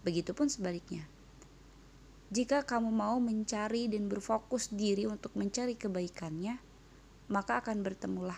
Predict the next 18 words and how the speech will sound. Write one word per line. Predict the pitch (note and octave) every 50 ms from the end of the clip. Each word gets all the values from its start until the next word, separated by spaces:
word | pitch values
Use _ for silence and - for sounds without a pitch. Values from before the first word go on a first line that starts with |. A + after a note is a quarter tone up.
| -
kamu | - F3+ F3 F3+ G#3 B3 A3+
dengan | A3+ G3+ F#3 F3 F3 E3+
banyak | E3+ F3 F3 F3 F3 - -
kebaikan | F#3+ F3+ F3+ E3+ E3 D#3 - - G3 A3 B3 B3+ - -
yang | G#3+ F#3+ F#3
telah | F#3 - F#3+ F3+ F3+ F#3 F#3+
dia | F#3+ F#3 F3+
lakukan | F3+ F3+ - F#3 - G3+ G#3+ A3
untuk | G#3 F#3 - F3+ -
kamu | - E3 E3 F#3 A3+ C4+ D4+ - - - -
ataupun | E3 - E3+ - F3+ F3+
orang | F#3 F#3 F#3 F#3 G3
lain. | A#3 B3+ A3+ G#3+ A3 - - - - - - - - - - - - - - - - - - - - - - - - - - - - - - - - - - - - - - - -
Satu-satunya | - C#4 C4+ C4+ - - E4 D#4 - C4+ A#3+ - G#3+ A3 G#3 G3+ G3+ - -
hal | A#3+ A3 G#3+ A3 A3
bijaksana | A3 G#3+ G#3 F#3 F#3+ F#3+ F#3 - - - A#3+ B3+ C4+ C4 A#3 G#3+ G#3
yang | G3 G3 G3 G3
bisa | G3+ G3 - -